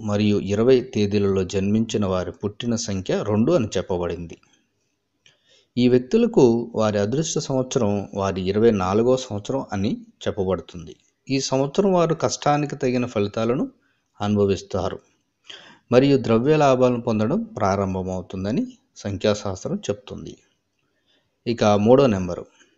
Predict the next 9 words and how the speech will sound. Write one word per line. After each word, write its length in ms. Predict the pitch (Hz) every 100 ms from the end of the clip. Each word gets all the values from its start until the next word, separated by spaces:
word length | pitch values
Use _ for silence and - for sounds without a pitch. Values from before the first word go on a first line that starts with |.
| _ _ _ _ _ _ _ _ _ _ _ _ _ _ -
ఈ 180 | 127 123
మూడో 640 | 117 139 185 180 185 - -
సంఖ్యలో 480 | - 135 135 160 143
జన్మించిన 540 | 117 113 120 123 131
వారికి 640 | 107 95 87 - 170 254 - _ _ _ _ _ _ 117
అదృష్టం 760 | 110 151 165 - 147 147 110
ముప్పై 340 | 113 107 120
రెండో 300 | 104 104 143
సంవత్సరంలో 720 | 160 139 123 - 123 156 269